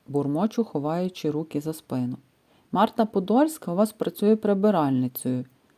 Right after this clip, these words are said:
Я до неї». «Тут немає таких посад, як прибиральниця», обурено зауважує та. «Кліненгер та покоївка». «Ой, вибачте», кажу, а сама подумки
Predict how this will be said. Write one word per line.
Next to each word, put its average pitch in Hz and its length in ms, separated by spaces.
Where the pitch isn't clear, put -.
Я 196 220
до 262 160
неї». 131 440
«Тут 180 200
немає 214 480
таких 202 420
посад, 202 500
як 220 140
прибиральниця», 143 1000
обурено 202 760
зауважує 139 800
та. 127 220
«Кліненгер 196 680
та - 160
покоївка». 165 840
«Ой, 151 260
вибачте», 156 720
кажу, 202 420
а 147 100
сама 180 300
подумки 208 640